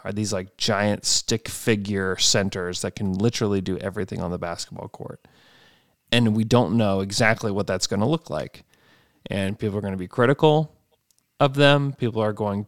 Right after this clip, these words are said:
to say it's not gonna work. However, the Thunder have this, like, infrastructure of a team around Chet where I just, un-,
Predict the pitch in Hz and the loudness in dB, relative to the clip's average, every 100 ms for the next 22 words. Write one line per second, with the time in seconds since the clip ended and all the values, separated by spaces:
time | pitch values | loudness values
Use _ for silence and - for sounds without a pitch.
0 | - 107 101 98 98 - 107 101 90 107 | -4 -2 -2 -2 -4 -2 0 0 2 0
1 | 101 92 104 143 143 - - _ _ _ | 0 0 6 6 6 0 -20 _ _ _
2 | _ _ _ _ _ _ _ - 123 165 | _ _ _ _ _ _ _ 2 6 6
3 | 151 117 - 180 147 120 110 113 - 104 | 4 2 2 4 4 2 0 0 -2 -4
4 | 92 - - 147 151 131 - 117 - 107 | -8 -12 -4 0 0 0 0 0 0 -4
5 | 92 - - 143 139 87 90 104 139 143 | -4 -8 -2 2 2 0 0 4 6 6
6 | - 165 170 - - _ _ 123 117 113 | 6 6 6 0 -20 _ _ -4 -2 0
7 | - 196 - - _ _ - 131 135 | 2 2 2 -6 _ _ 2 4 4